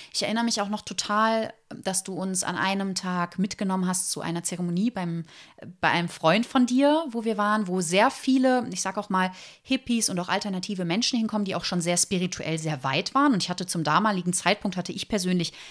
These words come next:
noch gar nichts mit Spiritualität zu tun. Ich habe noch total mein Bodybuilding-Leben eigentlich gelebt und fand's aber immer sehr interessant. Also was mich ja schon immer angezogen hat, ich habe früher sehr viel Musik gemacht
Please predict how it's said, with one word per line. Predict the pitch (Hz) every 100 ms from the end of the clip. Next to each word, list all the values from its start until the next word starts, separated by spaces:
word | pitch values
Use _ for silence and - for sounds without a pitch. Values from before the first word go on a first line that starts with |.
| - -
noch | 160 -
gar | 165 208
nichts | 156 - 160
mit | 143
Spiritualität | 160 156 - 151 143 143 151 147
zu | 147
tun. | - 202 196
Ich | 180
habe | 175
noch | 160
total | 170 - 175
mein | 175 165
Bodybuilding-Leben | 165 196 147 156 156 151 156 160
eigentlich | - 160 - -
gelebt | - 165 220 - - - - - -
und | 208 202 185 185 -
fand's | - - -
aber | 175 -
immer | 269 247
sehr | 220
interessant. | 202 185 - 147 147
Also | 170 175 175 175 -
was | 202 247
mich | 233
ja | 214
schon | 214
immer | 202 196
angezogen | 254 294 - 233 226
hat, | 208 -
ich | 185
habe | -
früher | - 196
sehr | 180 185
viel | - 175
Musik | 170 190 -
gemacht | 269 302 - -